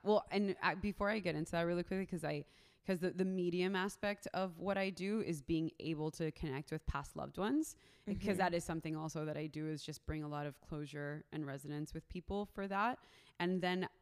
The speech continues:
Speaker 1: with that, I always like to teach people, you could also connect with your loved ones. And, um, and, and, a, and a, for example, like, a story that I have around that is, like, I went back home to surprise my mom for her birthday,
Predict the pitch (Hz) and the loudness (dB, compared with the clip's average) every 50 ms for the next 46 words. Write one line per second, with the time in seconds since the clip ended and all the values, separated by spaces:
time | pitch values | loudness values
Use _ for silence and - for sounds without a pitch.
0 | _ _ _ _ _ - 175 170 220 254 - - - 170 165 151 147 151 156 156 | _ _ _ _ _ -6 2 4 6 6 6 4 4 4 4 4 4 4 2 2
1 | 160 165 165 151 - - 160 151 - - - - - 156 147 - - - 156 - | 2 2 0 -2 -2 -2 -4 -4 -4 -6 -12 -14 -10 -10 -10 -8 -8 -8 -8 -6
2 | - 151 151 147 143 - _ _ _ - 185 190 - 208 190 185 - 190 - 165 | -4 -4 -4 -4 -4 -8 _ _ _ -2 -2 0 0 0 0 0 -2 -2 -2 -4
3 | 160 - - 147 147 143 147 - - - 143 - - - 127 120 - - 151 - | -6 -4 -6 -6 -6 -6 -6 -8 -10 -10 -10 -8 -8 -8 -8 -8 -8 -10 -10 -10
4 | - - - - 170 - - - - - - - - _ _ - 147 147 139 - | -10 -8 -6 -6 -6 -8 -10 -14 -18 -20 -20 -20 -20 _ _ -6 -4 -4 -2 -4
5 | 101 - - - - _ _ - 170 175 170 165 160 156 156 151 - - 185 180 | -4 -6 -8 -10 -12 _ _ 0 2 4 4 4 2 0 -2 -4 -2 0 0 0
6 | 180 - - 170 180 175 - - 175 175 165 - 185 175 175 160 - 170 170 170 | 2 0 0 2 2 2 2 2 2 0 2 2 2 2 2 2 0 0 0 0
7 | 175 170 170 165 165 165 - - - 180 175 170 165 165 160 156 151 156 151 - | 2 0 0 0 0 -2 -4 -2 0 2 4 4 4 4 2 2 0 -2 -2 -2
8 | - 160 151 147 143 151 151 180 180 175 165 165 160 156 151 156 147 156 151 147 | -2 0 0 0 0 0 0 2 2 2 2 2 2 2 2 2 2 2 0 0
9 | 147 - - 156 147 - 156 147 151 - - - - _ _ _ _ - 180 185 | 0 -2 -4 -6 -4 -4 -4 -4 -4 -6 -12 -20 -20 _ _ _ _ 4 6 6
10 | 185 190 190 - - 170 165 - - - 185 175 175 175 165 170 170 156 - - | 8 6 6 6 6 6 4 4 4 6 8 8 8 8 6 4 2 0 -2 -4
11 | 175 160 175 - - 175 160 165 160 147 160 156 151 156 156 151 151 147 151 - | -6 -6 -6 -2 0 2 2 2 0 0 0 0 0 2 0 0 0 0 -2 -2
12 | - 156 156 151 - 214 220 220 - - 180 175 170 160 151 | -2 -2 -4 0 2 4 4 4 2 2 2 2 2 0 0